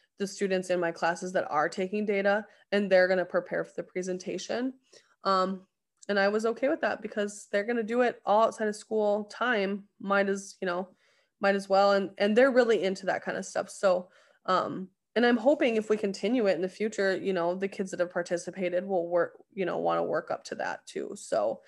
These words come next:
and we're doing a cross-curricular activity with this, with the science department. So I don't have all of the eighth graders right now. I only have a sim-, like, half of them. So we're gonna actually bring them down during their science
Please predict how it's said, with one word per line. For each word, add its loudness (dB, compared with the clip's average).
and 6
we're 6
doing 2
a 6
cross-curricular 2
activity -2
with -4
this, 4
with -6
the -8
science -2
department. -6
So -2
I 4
don't 0
have 0
all 2
of 0
the -4
eighth -8
graders -2
right 0
now. 0
I 0
only -2
have -4
a -6
sim-, -12
like, -4
half -8
of -8
them. 0
So -6
we're 2
gonna 4
actually 0
bring 2
them 0
down 2
during -2
their -4
science 0